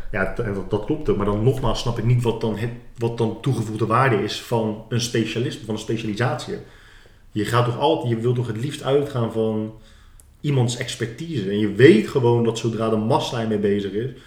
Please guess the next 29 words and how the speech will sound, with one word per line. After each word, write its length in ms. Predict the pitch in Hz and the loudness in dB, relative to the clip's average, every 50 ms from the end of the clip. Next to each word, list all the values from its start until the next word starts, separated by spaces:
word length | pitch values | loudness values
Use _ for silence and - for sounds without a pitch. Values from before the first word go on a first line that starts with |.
| - - - - - - - | -20 -20 -20 -20 -20 -14 -8
dat 120 | - 104 | -8 -6
het 100 | 104 101 | -6 -4
dan 100 | 107 104 | -4 -4
waarschijnlijk 380 | 104 101 - 110 107 101 98 104 | -4 -4 -4 -4 -4 -2 0 -2
wel 120 | 95 87 | -2 -2
veilig 420 | - - 113 131 160 156 117 95 98 | 0 2 4 6 6 6 4 4 2
is, 160 | 101 104 - | 0 -2 -2
maar 100 | - 98 | -4 -6
dat 100 | 98 - | -6 -6
je 60 | 104 | -4
dan 120 | 98 95 92 | -6 -4 -4
al 60 | 92 | -4
meestal 380 | 92 101 117 123 120 123 - | -2 0 2 0 0 -2 -4
te 100 | - - | -8 -6
laat 220 | 107 117 123 113 - | -6 -4 -4 -4 -4
bent. 180 | 87 90 90 | -6 -6 -4
Zeker 400 | 87 101 117 123 135 131 131 110 | 2 4 6 6 6 4 2 -2
als 120 | 98 98 98 | -2 -4 -6
het 80 | 101 | -8
gaat 260 | - - 104 101 101 104 | -6 -6 -4 -4 -4 -4
om 180 | 104 104 - - - - - - - - - - - - - - - - | -6 -8 -10 -14 -18 -20 -18 -16 -14 -14 -14 -12 -12 -12 -10 -8 -6 -2
beleggen 520 | 95 101 101 104 113 110 107 110 107 104 104 | 0 2 4 4 4 4 4 2 0 0 0
en 120 | 101 104 | -2 -2
investeren. 600 | 107 104 98 92 - - - 127 139 117 92 90 | -2 -4 -4 -4 -6 -2 -2 0 0 0 0 0
Je, 180 | 95 110 - 113 | -2 -2 -2 -2
je 80 | 113 | -4
bent 480 | 113 104 95 92 120 127 156 170 160 - - 120 | -4 -2 0 2 4 4 4 2 -2 -4 -2 0
dan 280 | 113 117 123 117 104 | 2 4 4 4 2
gewoon 540 | 117 110 107 117 117 117 117 117 117 120 | 2 4 4 6 6 6 4 2 0 -4